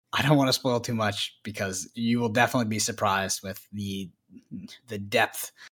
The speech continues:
that game, that game goes in the end game. And, uh, yeah, definitely check it out.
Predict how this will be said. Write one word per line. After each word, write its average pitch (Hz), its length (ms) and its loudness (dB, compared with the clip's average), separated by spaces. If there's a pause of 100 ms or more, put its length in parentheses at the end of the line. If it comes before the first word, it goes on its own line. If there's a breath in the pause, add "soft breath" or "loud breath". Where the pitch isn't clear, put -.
(380)
that 101 180 2
game, 98 320 -2 (240)
that 104 200 -2
game 101 160 -2
goes 92 340 -2
in 104 80 -6
the 95 120 -6
end 90 200 -6
game. 85 220 -10
And, 87 200 -10
uh, 87 300 -4 (340)
yeah, 90 160 -4 (120)
definitely 113 280 0
check 107 180 2
it 113 80 4
out. 117 160 6